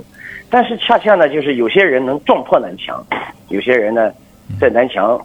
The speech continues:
还没到的时候就放弃了。所以我想这件事情呢，还是很难去看，就是很难有统一的一个说法。其实看，看本人，看这个人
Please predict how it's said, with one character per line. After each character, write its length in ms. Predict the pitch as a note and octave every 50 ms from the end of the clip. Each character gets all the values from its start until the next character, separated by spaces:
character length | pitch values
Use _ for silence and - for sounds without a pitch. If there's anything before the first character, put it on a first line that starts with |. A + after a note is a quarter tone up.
| - _ _
还 160 | - - - B2+
没 120 | B2+ C3
到 180 | - E3+ F3 C#3+
的 140 | A2+ G#2 -
时 100 | - F#2+
候 160 | E2+ D2 - - - - - -
就 80 | A2
放 160 | - C#3 B2 -
弃 200 | - - - C#3+
了。 140 | - - - _ _ - - - - -
所 120 | - - D3
以 20 |
我 180 | D3 C#3 B2 C3+
想 280 | C3 C3+ G2 G2 A2 - -
这 140 | - G3+
件 160 | D#3 D#3 C3+ A#2
事 160 | - D3+ C3
情 120 | - G#2+ E2
呢， 200 | C#2 D2 C#2+ - - - - - - - - -
还 180 | - - A#2+ C3+
是 320 | - D#3+ D#3+ D3 B2+ A2+ -
很 240 | - - - F#2+ F#2
难 360 | F#2 - - - G#2 B2+ D#3 D#3+
去 200 | - - A#2+ G2+
看， 360 | - - - D3 C3+ A#2 A2 G2+ F#2+ F#2 E2+ - D2 D2+ D2+ - -
就 100 | B2+ B2+
是 60 | A2
很 160 | F#2+ - G#2
难 140 | G2 A2 C#3
有 100 | C#3+ A2+
统 220 | - - - E2 D#2+ - F#2
一 60 | A#2+
的 80 | A2+ A2
一 20 | F#2
个 40 | F2
说 180 | - - F#2
法。 140 | - - - -
其 60 | -
实 120 | - B2 B2
看， 180 | - C#3+ D3 C#3+
看 160 | - - D3+
本 200 | B2+ - - - G#2
人， 140 | - - - - _ - - - -
看 160 | - - C3
这 100 | C3+ D3+
个 80 | B2+ A2+
人 260 | G2 E2+ D2 - -